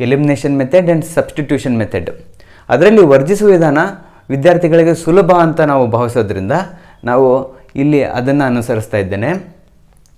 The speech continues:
ನೋಡಿ, ಇದನ್ನ ನಾವು ಎಲಿಮಿನೇಟ್ ಮಾಡ್ಬೇಕಂದ್ರೆ ಎಕ್ಸ್ನ ಎಲಿಮಿನೇಟ್ ಮಾಡಿದ್ರೆ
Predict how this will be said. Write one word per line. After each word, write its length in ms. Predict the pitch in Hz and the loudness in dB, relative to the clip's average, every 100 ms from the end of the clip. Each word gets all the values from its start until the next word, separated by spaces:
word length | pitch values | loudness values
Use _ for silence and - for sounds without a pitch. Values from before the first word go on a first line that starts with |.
| _ _ _ _ - | _ _ _ _ -6
ನೋಡಿ, 220 | 190 160 | -2 0
ಇದನ್ನ 520 | 156 - - 220 247 220 | -2 -6 -4 2 4 2
ನಾವು 580 | 175 175 147 135 180 - | 0 0 2 2 0 -4
ಎಲಿಮಿನೇಟ್ 440 | 135 151 190 196 165 | -4 0 0 0 0
ಮಾಡ್ಬೇಕಂದ್ರೆ 560 | 156 135 127 123 110 | 0 0 -4 -4 -4
ಎಕ್ಸ್ನ 520 | - - - - - | -6 -4 -6 -6 0
ಎಲಿಮಿನೇಟ್ 460 | 202 175 165 160 160 | 2 4 2 0 -2
ಮಾಡಿದ್ರೆ 720 | 135 113 101 123 147 - - | -2 -2 0 0 0 -4 -16